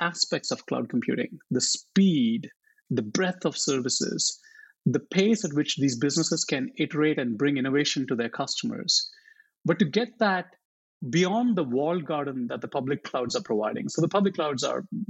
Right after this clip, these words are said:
beautiful, wonderful walled gardens, but a lot of our enterprise customers, they need more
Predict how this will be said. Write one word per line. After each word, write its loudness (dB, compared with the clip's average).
beautiful, 4
wonderful 0
walled 0
gardens, -4
but -2
a 2
lot 2
of -4
our 0
enterprise -2
customers, -4
they 2
need 6
more 2